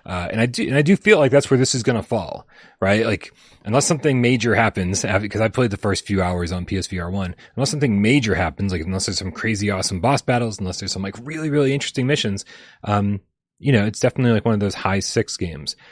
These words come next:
uh, that you have to rate lower just because of all the jank. But, you know, but, but, but, but it actually makes it that high in the rating scale because it's that much fun with friends. I would not play the single player.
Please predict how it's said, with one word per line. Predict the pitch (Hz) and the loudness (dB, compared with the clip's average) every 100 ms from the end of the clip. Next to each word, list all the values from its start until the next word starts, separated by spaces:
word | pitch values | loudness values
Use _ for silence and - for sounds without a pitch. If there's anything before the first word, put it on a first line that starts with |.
| _ - | _ -10
uh, | 87 82 78 | -8 -8 -8
that | 92 | -6
you | 95 | -4
have | 101 | -4
to | 104 | -2
rate | 92 101 | -2 -2
lower | 98 127 95 | 4 4 2
just | 87 | -4
because | - 92 | -6 -6
of | 87 | -6
all | 90 | -6
the | 87 | -4
jank. | 127 135 104 - | 0 0 0 -2
But, | 120 | -4
you | 247 | -2
know, | 165 143 | -4 -6
but, | - _ - 165 - | -10 _ -20 -20 -4
but, | 135 82 | -2 0
but, | 131 131 117 | 2 2 4
but | 123 | 2
it | |
actually | 110 123 - | 2 -2 0
makes | 117 113 - | 0 0 -2
it | 104 | -4
that | 107 101 | -4 -2
high | 113 107 | -4 -4
in | 101 113 101 | -4 -4 -4
the | |
rating | 98 165 104 95 | 4 4 4 -2
scale | - 92 104 | -6 -10 -8
because | 98 - 101 95 | -10 -6 -6 -6
it's | 101 - - - - _ - _ - | -12 -14 -18 -18 -20 _ -20 _ -14
that | - 104 | -6 -4
much | 98 95 | -4 -6
fun | 104 98 | -6 -4
with | 92 | -4
friends. | - 127 82 - - - - | -2 -2 -2 -12 -16 -20 -8
I | 107 | -2
would | 107 | 0
not | 104 98 - | 0 -4 -4
play | 90 | -6
the | 82 | -4
single | - 80 78 | -6 -6 -10
player. | - - | -12 -14